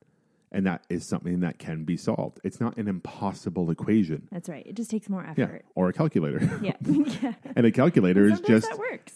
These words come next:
Speaker 1: is
Speaker 2: Yeah.
Speaker 1: just like every other tool that you would have in your life, the internet, Google,
Speaker 2: Yeah,
Speaker 1: a trainer, a
Speaker 2: exactly.
Speaker 1: group like ours, whatever the case, right? Um, so separate the math and drama, and that's just one way to do it,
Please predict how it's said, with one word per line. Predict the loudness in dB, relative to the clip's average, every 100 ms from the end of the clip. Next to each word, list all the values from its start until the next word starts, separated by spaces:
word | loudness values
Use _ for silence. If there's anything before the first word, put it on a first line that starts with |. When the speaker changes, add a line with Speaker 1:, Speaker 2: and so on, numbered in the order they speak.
| -2
Speaker 1:
is | 0 0
Speaker 2:
Yeah. |
Speaker 1:
just | 0 0 -2 _ -12 -2
like | 0
every | 2 2
other | 4 2
tool | 2 0
that | 0
you | 0
would | -2
have | -4
in | -4
your | -4
life, | -6 -2
the | 0 2
internet, | 0 0 -2 -6 -4
Google, | 2 4 4
Speaker 2:
Yeah, | 2 -6 _ _
Speaker 1:
a | -6
trainer, | 0 2 2 2
a |
Speaker 2:
exactly. | -2 -4 0
Speaker 1:
group | 0 0
like | 0 0
ours, | 0 0 -4 -8 -4
whatever | -2 0
the | -2
case, | -6 -12 -10 -4
right? | -2 -2 -8 -20 -20 _ -10
Um, | -6 -4 -4 -6 -12 _ _ _
so | 4 8 8 4
separate | 0 2 4 4
the | 4
math | 2 2
and | -2 0
drama, | 0 0 -2
and | -2
that's | -4 -2
just | -4 -2
one | 0 2
way | 2
to | 0
do | 0 0
it, | -2